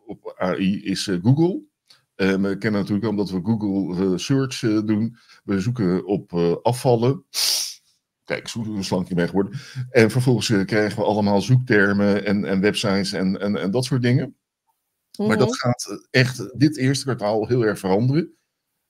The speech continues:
Speaker 1: Ehm, de eigen content wordt naar beneden gedrukt. En eerst krijgen we de advertenties, dan krijgen we, eh, de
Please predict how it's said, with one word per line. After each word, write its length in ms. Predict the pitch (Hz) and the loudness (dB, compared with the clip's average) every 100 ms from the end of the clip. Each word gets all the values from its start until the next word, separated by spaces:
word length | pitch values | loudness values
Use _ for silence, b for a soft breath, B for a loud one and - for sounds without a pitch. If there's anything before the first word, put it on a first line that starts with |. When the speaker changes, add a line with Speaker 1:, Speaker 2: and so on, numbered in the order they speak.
| - | -6
Speaker 1:
Ehm, 640 | 101 101 104 104 101 101 - _ _ _ - _ _ _ _ | 0 2 2 2 0 -4 -8 _ _ _ -20 _ _ _ _
de 180 | - 113 | -8 -4
eigen 380 | - 160 156 127 | 2 4 4 2
content 720 | 131 104 104 92 98 101 - _ _ - | 0 -2 0 0 -2 -10 -20 _ _ -18
wordt 260 | - 110 104 | -4 -2 0
naar 160 | 90 | 0
beneden 340 | 90 92 113 131 | 2 2 0 -2
gedrukt. 520 | 107 117 202 - - _ _ _ _ _ _ _ _ _ _ | -2 0 0 -2 -20 _ _ _ _ _ _ _ _ _ _
En 560 | - 107 104 101 98 - _ - | -2 2 2 0 -2 -10 _ -4
eerst 200 | 127 127 | -2 0
krijgen 220 | 113 95 | -2 -2
we 60 | |
de 60 | 87 | -2
advertenties, 800 | 82 - - 139 131 143 139 - | -4 -4 0 0 0 -2 -4 -6
dan 300 | - 110 110 | -6 -4 -4
krijgen 400 | 101 104 98 104 | -2 -2 -2 0
we, 280 | 98 90 - | 2 2 0
eh, 340 | 92 90 82 | -2 -2 0
de 520 | 90 90 87 82 - | 0 2 2 -2 -8